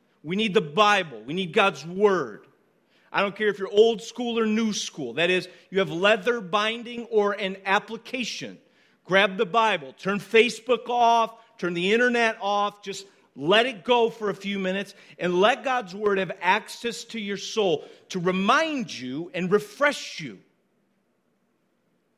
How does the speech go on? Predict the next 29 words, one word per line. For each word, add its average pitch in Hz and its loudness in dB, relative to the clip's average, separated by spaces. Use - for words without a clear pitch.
First 151 -12
Timothy 131 -10
chapter 147 -8
one, 101 -14
verse 117 -16
twelve 135 -8
through 139 -10
eighteen, 120 -14
and 120 -14
I'll 120 -10
do 113 -12
everything 139 -10
in 131 -10
my 123 -10
power 117 -10
to 104 -16
settle 101 -14
down. 92 -20
Tim 151 -2
Bissell 123 -8
always 113 -10
says, 107 -12
"Man, 117 -10
oh 113 -12
man, 110 -12
when 104 -14
you 107 -16
go 110 -12
away." 101 -14